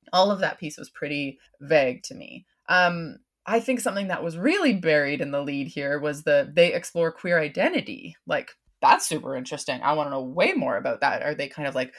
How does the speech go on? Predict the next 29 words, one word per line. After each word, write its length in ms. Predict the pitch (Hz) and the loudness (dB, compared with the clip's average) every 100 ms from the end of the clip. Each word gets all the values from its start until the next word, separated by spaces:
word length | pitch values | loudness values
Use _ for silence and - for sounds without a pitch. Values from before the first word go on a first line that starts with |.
| - - | -20 -8
crossing 360 | 160 139 143 | -2 -2 -2
those 180 | 139 139 | -6 -6
friendship 440 | - 330 311 311 285 | 0 0 2 -2 0
boundaries 580 | 285 262 262 254 254 | 2 2 2 4 2
into, 260 | 233 180 180 | 0 -8 -8
like, 280 | 160 151 - - - | -4 -4 -6 -20 -2
friends 240 | 180 165 | 0 0
become 280 | 156 160 143 | -4 -6 -2
lovers? 500 | 220 277 285 285 254 - | 0 2 2 2 -4 -8
That's 280 | - - 403 | -4 -2 -2
super 280 | - 294 180 | -6 -4 -4
interesting. 720 | 139 165 170 - - 196 262 - | -6 -8 -12 -10 -10 -10 -12 -6
That's 280 | 165 247 339 | 0 0 0
a 60 | |
huge 300 | 254 160 127 | -4 -6 -10
hook, 280 | - - - | -8 -8 -6
and 140 | 160 | -6
I 120 | 143 151 | -4 -2
would 140 | 151 | -4
be 140 | 147 | -6
elevating 540 | - 151 139 127 127 - | -2 -2 -2 -8 -10 -12
that 220 | 151 - | -14 -16
to 100 | - | -20
the 100 | - | -18
top. 320 | - - - - | -14 -14 -16 -10
So 340 | - 165 156 _ - - _ _ | -2 -2 -2 _ -20 -20 _ _
that's 320 | 170 240 220 | 0 0 0
something 420 | 202 196 190 180 | -4 -2 -4 -4
where, 640 | 175 170 160 160 156 151 - | 0 2 4 2 2 0 -4